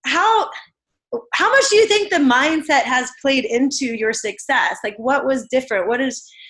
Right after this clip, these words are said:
this is, like, a two-part question, because how would you say your mindset differs now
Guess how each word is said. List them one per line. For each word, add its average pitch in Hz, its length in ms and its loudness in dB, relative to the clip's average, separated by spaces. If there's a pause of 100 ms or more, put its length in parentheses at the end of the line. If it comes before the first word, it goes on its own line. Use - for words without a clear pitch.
this 269 120 -4
is, 269 80 0
like, 262 140 2
a 247 60 0
two-part 247 440 -4
question, 214 500 -2
because 220 340 -6
how 226 260 0
would 254 260 0
you 233 100 -4
say 220 380 0
your 202 160 -2
mindset 214 760 0 (580)
differs 202 560 0
now 196 460 2